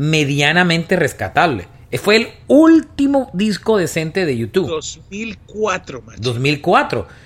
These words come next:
Speaker 1: Y después el que vino fue el, el, el, el No Lie on the Horizon, que a mí me tocó lanzarlo en Universal y fue desastroso ese disco.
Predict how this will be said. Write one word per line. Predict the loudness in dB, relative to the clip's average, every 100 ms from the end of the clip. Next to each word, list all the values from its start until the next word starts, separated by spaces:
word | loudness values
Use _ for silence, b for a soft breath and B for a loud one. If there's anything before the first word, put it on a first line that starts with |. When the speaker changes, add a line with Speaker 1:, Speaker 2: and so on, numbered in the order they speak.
| B -2
Speaker 1:
Y | 2
después | 2 2 0 0
el | 0
que | 2
vino | 2 2 0
fue | 2 2 4 2 0 -4
el, | -2 0 2 0 -2 -4 -8 -4
el, | -4 -2 -6 -8 -8
el, | -6 -4 -6
el | -4
No | -2
Lie | 0 2 2
on | 2
the |
Horizon, | 0 0 0 0 -2 0
que | 0
a |
mí | 0 0
me | 0
tocó | 0 2
lanzarlo | 2 0 0 -2 0
en | -2
Universal | -2 -4 -4 -4 -4 -4 -4
y |
fue | -4 -6 -6 -8 -4
desastroso | -2 -2 -6 -12 -12 -10 -4 -4 -4 -4
ese | -4
disco. | -4 -8 -10